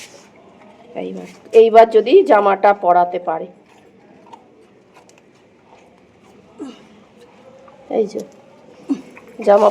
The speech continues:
পরানো চলছে, এই ঠান্ডা পড়েছে, কাঁপে, ওদের গায়ে চাপা দেয়া থাকে রাত্রিবেলা, এর গায়ে কিচ্ছু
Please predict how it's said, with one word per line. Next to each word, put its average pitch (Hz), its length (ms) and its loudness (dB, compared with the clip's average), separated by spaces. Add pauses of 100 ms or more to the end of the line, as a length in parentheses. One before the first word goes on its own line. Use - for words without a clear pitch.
পরানো 214 320 6
চলছে, 196 300 -6
এই 240 160 0 (120)
ঠান্ডা 262 380 2
পড়েছে, 254 440 2 (240)
কাঁপে, 269 420 -2
ওদের 240 360 4
গায়ে 269 240 2
চাপা 254 240 0
দেয়া 269 220 2
থাকে 240 260 -4
রাত্রিবেলা, 214 640 -4 (560)
এর 233 200 2
গায়ে 262 240 2
কিচ্ছু 294 240 -14